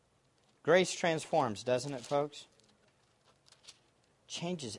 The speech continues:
everything. And by the way, I'm not gonna judge you if you drink alcohol. Okay? I'm not gonna say, "You old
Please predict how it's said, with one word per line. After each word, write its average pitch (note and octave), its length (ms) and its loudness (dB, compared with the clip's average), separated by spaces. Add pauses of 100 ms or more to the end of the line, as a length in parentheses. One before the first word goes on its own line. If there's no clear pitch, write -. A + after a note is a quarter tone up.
everything. G2+ 920 -6 (1000)
And A2+ 60 -6
by C3 120 6
the D#3+ 100 6
way, C#3+ 140 6
I'm B2 80 0
not C#3 140 -2
gonna C#3+ 160 -2
judge A#2+ 380 0
you G2 120 -6
if - 160 -10
you G#2+ 60 -12
drink A2+ 260 -6
alcohol. F#2 500 -4 (2250)
Okay? C3 220 0
I'm E3+ 100 -6 (640)
not B2 80 -8
gonna A2+ 120 -8
say, G#2 120 -4
"You D#3+ 420 8
old D#3+ 360 12